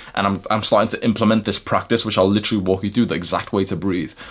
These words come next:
And by the time I'd walk into the gym, it was as if suddenly I was visible to everyone.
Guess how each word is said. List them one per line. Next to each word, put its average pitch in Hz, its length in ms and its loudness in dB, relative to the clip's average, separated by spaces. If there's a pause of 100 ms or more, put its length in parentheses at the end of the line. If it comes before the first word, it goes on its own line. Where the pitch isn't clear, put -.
(340)
And 101 140 -6
by 127 100 6
the 127 100 2
time 170 300 2
I'd 143 140 2
walk 143 340 4
into 139 300 2
the 127 100 4
gym, 104 480 2 (680)
it 160 160 6
was 185 300 4
as 123 240 2
if 139 380 2 (200)
suddenly 139 840 2
I 120 140 4
was 117 260 4
visible 113 600 4
to - 320 -2 (100)
everyone. 104 680 0